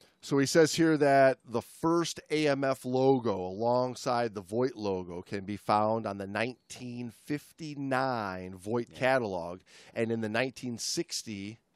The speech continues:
Speaker 1: the two logos are on the catalogs and in advertisements, but would not be seen on scuba regulators themselves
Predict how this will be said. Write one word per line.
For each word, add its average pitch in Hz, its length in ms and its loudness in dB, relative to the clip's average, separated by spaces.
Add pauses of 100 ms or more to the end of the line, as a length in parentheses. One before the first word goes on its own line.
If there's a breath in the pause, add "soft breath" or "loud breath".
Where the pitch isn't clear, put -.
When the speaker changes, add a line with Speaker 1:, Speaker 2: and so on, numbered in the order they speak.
(460 soft breath)
Speaker 1:
the 104 220 -2
two 175 400 -2
logos 110 840 4
are 110 140 0
on 104 180 2
the 104 80 -6
catalogs 104 760 -2
and 127 320 -2
in 127 100 -4
advertisements, 113 760 -4
but 104 240 -4 (440 loud breath)
would 117 160 -4
not 160 300 0
be 220 140 -4
seen 208 340 -2
on 180 160 2
scuba 180 500 -2
regulators 165 920 0
themselves 131 1000 2